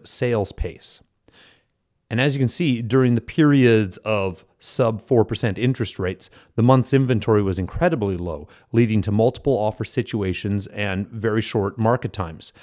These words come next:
Today, even though there are fewer homes listed for sale per month, the decreased buyer pool means that there is generally less competition for homes than in previous years.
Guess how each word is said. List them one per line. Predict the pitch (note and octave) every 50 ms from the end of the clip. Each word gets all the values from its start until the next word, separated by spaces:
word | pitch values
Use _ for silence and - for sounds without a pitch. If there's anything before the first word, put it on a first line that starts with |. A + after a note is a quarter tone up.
| - - - - _ _
Today, | - C#3 C#3+ D#3 D#3 C3+ -
even | - F3 F3+ E3+ F3 D#3+
though | D#3 D3+ C#3+ C#3
there | B2+ B2+ B2+ A#2+
are | A2 G#2
fewer | - - D#3 C#3 B2+ A#2
homes | A2+ B2+ B2 A2 G#2 -
listed | C3+ A#2+ - - G#2 -
for | - A2
sale | - - C3 A#2+ A2+ - _ _ _ _
per | _ - B2+ A#2
month, | G#2 G#2 C3 D3 B2 G#2+ A2 - _ - - _ _ _
the | - A2
decreased | G2 G2 - - - D3+ E3 D#3 - - _
buyer | - B2+ B2+ C#3+ D#3
pool | B2+ - - A#2+ G#2+ G2+ G2
means | G2+ G#2 A2 G#2+ G2 F2+
that | - A2 - -
there | A#2+ G#2+ G2+
is | G2 F2+ F2+
generally | A2 G2+ - D#3 D#3+ F3+ F#3+ F#3 D#3 D3 B2+
less | G#2+ G#2+ B2 D3 C#3+ - - - _ _ _ _
competition | - C#3 C3 - - - - - E3+ - - B2 A2 G#2
for | - - F#2
homes | - - C3+ B2 A2+ A2+ G#2+ - - - _ _ _
than | B2+ B2
in | A#2 A2 G#2
previous | - - A#2 A2 F#2+ G#2+ G#2 F#2+ - -
years. | F3+ C#3+ F2 - - -